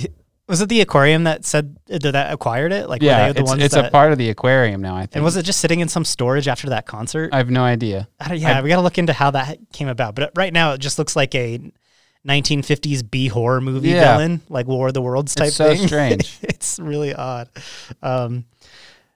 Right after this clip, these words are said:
Speaker 1: either way, developers are, uh, uh, of the Point, the Point Project, are asking for input from Utah residents by completing a survey called Make Your Point, which can be filled out <laughs> online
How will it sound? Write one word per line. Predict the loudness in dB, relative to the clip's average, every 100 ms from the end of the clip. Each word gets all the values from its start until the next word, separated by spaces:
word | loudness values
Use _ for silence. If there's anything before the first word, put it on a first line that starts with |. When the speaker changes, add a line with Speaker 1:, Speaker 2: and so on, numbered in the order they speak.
| _
Speaker 1:
either | 4 6 8
way, | 6 4 0 0
developers | 4 4 4 0 2
are, | 0 0
uh, | 0 -2 -4
uh, | -6 -4
of | -4 -6
the |
Point, | -4 0 0 -2 -8 -12 -14 _ _ _ _
the | -12
Point | -6 -6 -2
Project, | 0 0 -4 -6
are | -4
asking | -4 -4 -6
for | -6 -6
input | -4 -6
from | -6 -8
Utah | -6 -6
residents | -6 -8 -8 -8
by | -10 -10
completing | -10 -8 -6 -6 -8
a |
survey | -6 -8 -8
called | -10 -10 -2
Make | -4 -2
Your | -6
Point, | -4 -6 -6 -12 -18 _ _ _ _
which | -14 -8
can | -6
be | -4
filled | -2 0
out | 0 2
<laughs> |
online | 2 2 0 0 -2